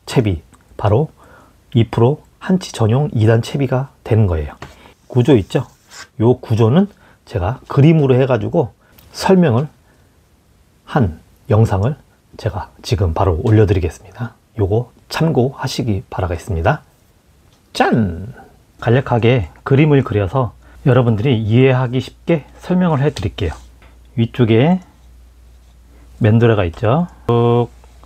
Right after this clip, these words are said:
라인 단차가 있어요. 뽕돌 있죠.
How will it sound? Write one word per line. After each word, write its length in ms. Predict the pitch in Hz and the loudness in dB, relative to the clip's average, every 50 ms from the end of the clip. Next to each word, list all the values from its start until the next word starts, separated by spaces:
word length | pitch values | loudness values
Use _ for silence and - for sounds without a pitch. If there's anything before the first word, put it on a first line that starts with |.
| - - - - - | -20 -20 -16 -6 -2
라인 260 | 135 123 139 147 135 | 0 2 2 2 2
단차가 360 | - 110 113 - 120 110 107 | 0 -2 -2 0 0 0 0
있어요. 440 | 95 - - - 92 101 123 156 165 - - _ - - | 0 -2 -2 -2 0 0 0 0 -2 -4 -12 _ -8 -6
뽕돌 340 | 175 - 170 147 135 170 170 - - - | -2 0 2 2 2 0 -2 -8 -12 -12
있죠. 280 | 110 92 - 120 143 | -10 -8 -6 -6 -6